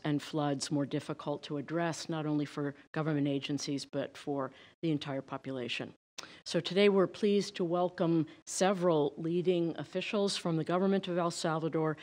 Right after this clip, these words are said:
alongside leading experts on the issue of landscape, uh, restoration, both what it means in theory and in practice, um,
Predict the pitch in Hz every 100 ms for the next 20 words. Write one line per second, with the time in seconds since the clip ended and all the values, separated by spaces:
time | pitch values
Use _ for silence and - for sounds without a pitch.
0 | - - - 156 165 165 170 165 175 160
1 | 160 156 - 160 170 151 151 190 - -
2 | 156 147 - - - - - 165 170 170
3 | 165 160 - 160 156 - 151 147 139 147
4 | 151 151 151 - 156 135 - - - -
5 | 151 147 143 139 - 165 190 175 147 131
6 | 165 151 175 156 - 175 170 160 160 139
7 | - 202 208 208 202 180 - 180 196 202
8 | 165 151 147 139 131 139 - - - -
9 | - - 175 170 170